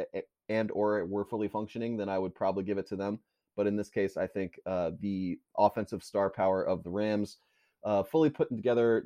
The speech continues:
you know, your O B J with your Matt Stafford, I think that finally get that, they finally get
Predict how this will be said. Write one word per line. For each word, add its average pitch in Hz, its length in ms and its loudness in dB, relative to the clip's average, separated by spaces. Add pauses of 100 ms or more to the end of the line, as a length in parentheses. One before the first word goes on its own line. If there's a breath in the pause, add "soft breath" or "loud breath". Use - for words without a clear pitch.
you 110 80 -2
know, 101 80 0
your 98 160 2
O 107 100 2
B 107 160 0
J 104 300 4
with 101 180 2
your 98 80 -6
Matt 101 220 -2
Stafford, 95 480 2
I 92 120 0
think 92 180 -6
that 95 180 2
finally 92 240 -2
get 90 160 -4
that, 87 280 2
they 98 100 0
finally 95 260 -4
get 92 140 -6